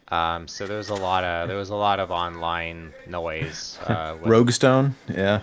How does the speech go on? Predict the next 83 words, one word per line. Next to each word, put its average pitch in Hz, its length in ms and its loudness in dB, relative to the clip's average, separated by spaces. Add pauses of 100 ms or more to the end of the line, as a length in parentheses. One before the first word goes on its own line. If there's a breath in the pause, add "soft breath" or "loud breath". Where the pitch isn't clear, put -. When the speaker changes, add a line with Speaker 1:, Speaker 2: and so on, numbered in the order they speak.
Speaker 1:
Yeah, 82 500 -2
so, 85 420 -6
like, 82 480 -8
you 90 80 -10
know, 82 260 -8
people, 95 400 -8 (280 loud breath)
people, 117 520 2
you 151 140 0
know 190 160 8
how 131 200 8
it 101 60 2
is. 113 180 -2
The 175 120 -2
same 170 320 0
story 90 640 -2
since, 101 320 -12
like, 95 180 -4
the 92 60 -12
beginning 92 400 -8
of 82 60 -12
time, 85 360 -4
right? 90 300 -4
Yeah, 98 180 -4 (560 loud breath)
you 123 100 -2
get 170 160 6
yourself 180 460 8
all 190 300 10
worked 185 340 6
up - 160 4
that 185 160 -6
there's 165 180 -2
gonna 202 220 0
be 180 140 -4
a 165 60 -2
patch, 175 440 4
and 143 100 -6
then 147 60 -8
there's 135 200 -8
no 147 160 0
patch, 143 440 2
and 113 100 -10
so - 140 -8
you 131 80 -6
get 135 160 -4
yourself 135 400 -2
even 120 200 -8
more 123 200 0
worked 117 260 -4
up 120 200 -4
that 104 160 -12
there 104 80 -8
was 98 160 -12
no 101 120 -4
patch, - 460 -6
and, 92 240 -12
and 98 160 -10
then, 101 240 -6
you 98 140 -8
know, 95 100 -6
you 92 140 -8
go 98 180 -4
on 92 180 -6
Twitter 92 360 -6
and 87 100 -12
Reddit 87 240 -4
and 85 100 -16
you 82 60 -14
complain. 80 540 -10
So 135 100 -6
there's 143 160 2
a 139 60 0
lot 151 200 8
of 127 80 2
that. 95 300 -2
But 117 60 0
I, 143 160 6
is 151 180 -4
that 165 160 4
even 156 300 -2
newsworthy 104 520 -6
at 107 80 -8
this 104 140 -14
point? 113 320 -4